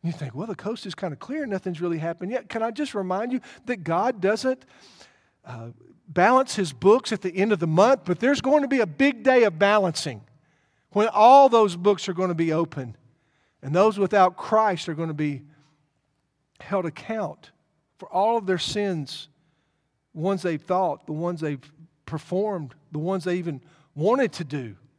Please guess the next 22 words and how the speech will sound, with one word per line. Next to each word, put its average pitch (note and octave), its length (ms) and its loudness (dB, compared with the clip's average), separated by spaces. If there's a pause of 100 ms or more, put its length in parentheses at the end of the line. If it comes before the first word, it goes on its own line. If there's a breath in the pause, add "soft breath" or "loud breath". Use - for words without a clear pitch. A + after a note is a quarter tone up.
(420)
desired F3+ 560 4
to D3 140 -10
do. G2 180 -20 (2250)
And B2+ 80 -14
God C#3+ 280 -6
will C3 140 -10 (1000)
make D3+ 180 -8
a C3 60 -10
judgment D3 460 -4
and B2 100 -12
send C#3+ 180 -8
them C3 160 -10
to C3 80 -10
hell B2+ 400 -12
forever. B2 520 -14 (1800)
So - 100 -14
with D3 100 -6
all G#3 220 2
that A#3+ 240 0
background F3 560 -6
in D3+ 140 -6
mind, B2+ 320 -14